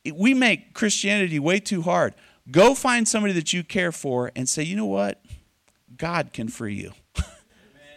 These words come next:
God wants to free you. Just tell 'em.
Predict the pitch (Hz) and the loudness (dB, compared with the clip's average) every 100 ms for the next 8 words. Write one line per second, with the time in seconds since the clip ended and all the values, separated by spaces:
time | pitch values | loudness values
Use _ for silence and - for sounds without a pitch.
0 | _ _ - 226 190 214 254 - - 113 | _ _ -2 2 2 0 -2 -8 -8 -8
1 | 98 101 120 _ _ _ _ _ - 269 | -8 -12 -18 _ _ _ _ _ -6 -4
2 | - - 247 311 302 156 98 | 2 2 2 -2 0 -2 -4